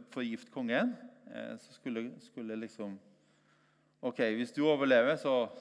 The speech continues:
så, så spiser jeg også.» Så sånn sett så var det jo en, en høyrisikojobb han, han hadde. Eh, men likevel, det virker nok kanskje som at kongen sitt lunefulle humør var en større trussel for Nehemia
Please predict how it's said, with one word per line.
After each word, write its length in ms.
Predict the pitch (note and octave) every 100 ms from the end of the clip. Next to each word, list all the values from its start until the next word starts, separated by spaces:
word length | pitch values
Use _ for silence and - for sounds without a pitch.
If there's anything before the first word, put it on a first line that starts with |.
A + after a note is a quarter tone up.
| -
så, 160 | - B2
så 440 | - - - C#3
spiser 380 | - B2+ G#2+ A#2+
jeg 180 | F#2 F2+
også.» 120 | - - - - _ _ _ - - _
Så 160 | -
sånn 220 | B2 D3 C#3+
sett 160 | C#3+ C#3
så 100 | D#3
var 160 | B2+ G2
det 80 |
jo 140 | B2+ D3+
en, 140 | B2+ C3
en 220 | B2+ B2+ C3
høyrisikojobb 880 | B2 G2+ - G#2+ - A#2+ B2+ B2+ C3
han, 220 | B2+ B2+ -
han 140 | B2 B2
hadde. 320 | D#3 A3+ - - - - - _ - - - _ _ -
Eh, 540 | C3 C#3+ C#3 C#3 C3+ C3+ - - - _ _ _ _ _ _ _ _ _ _ - _ A#2+
men 160 | B2+
likevel, 580 | D3+ D3 B2 A#2+ G#2 G2 - - - _ _ _ _ _ _ _ _ -
det 120 | D3
virker 260 | F#3 - A#2
nok 140 | C3 -
kanskje 340 | E3 C3+ B2
som 200 | - D3 C3
at 160 | B2+ -
kongen 360 | E3 C3 G#2+ A2+
sitt 200 | B2+ D3
lunefulle 560 | C#3+ G2+ F#2+ G#2 F#2 A#2+
humør 460 | C3 B2 C3 D#3
var 120 | C3 B2
en 80 |
større 340 | A#2+ - G2+ A2
trussel 400 | - G#2 - A2+
for 160 | A#2 A2
Nehemia 400 | A2 G2+ F#2 G2+